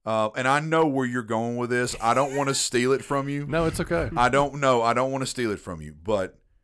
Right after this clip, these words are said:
Speaker 1: yes, I, yes.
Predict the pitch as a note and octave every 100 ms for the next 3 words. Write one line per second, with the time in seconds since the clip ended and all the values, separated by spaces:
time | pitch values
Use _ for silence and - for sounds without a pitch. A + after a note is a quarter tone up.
0 | _ _ _ _ _ - F#2+ G#2 E2 -
1 | - - - _ _ - G2 G2+ G2 G2
2 | G2 F#2 E2 _ _ _ _ _ _ _
3 | _ _ _ _ F#2 F2 E2+ B1+ - -